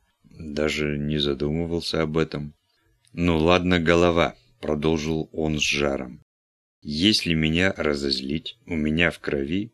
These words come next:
появляется адреналин, как у того Брута. Я возбуждаюсь, и мои эмоции влияют на ход мыслительного процесса. И обратно. И я начинаю бегать по комнате, рычу на всех и даже плююсь.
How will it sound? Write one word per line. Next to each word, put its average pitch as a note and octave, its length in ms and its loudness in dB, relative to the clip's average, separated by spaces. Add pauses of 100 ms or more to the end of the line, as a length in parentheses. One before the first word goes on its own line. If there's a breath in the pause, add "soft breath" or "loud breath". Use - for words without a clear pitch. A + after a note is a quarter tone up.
(140)
появляется D2 880 -2
адреналин, D2+ 840 -2 (360)
как - 240 -8
у E2 60 -6
того E2 340 0
Брута. D2+ 560 -2 (240)
Я D#2+ 260 0
возбуждаюсь, D2+ 840 0 (160)
и F2 60 -12
мои D2+ 380 0
эмоции E2+ 480 -2
влияют D2+ 640 -2
на D#2 120 -2
ход - 320 -4
мыслительного D#2+ 680 -2
процесса. D#2 640 -4 (460)
И G#2+ 100 0
обратно. D2 600 -2 (320)
И - 140 -8
я E2 220 4
начинаю D#2+ 540 0
бегать D#2 420 0
по D2+ 120 -2
комнате, G2 760 0
рычу E2 460 0
на D#2 160 0
всех F#2+ 380 0
и E2 40 -8
даже D2+ 320 0
плююсь. E2 600 -4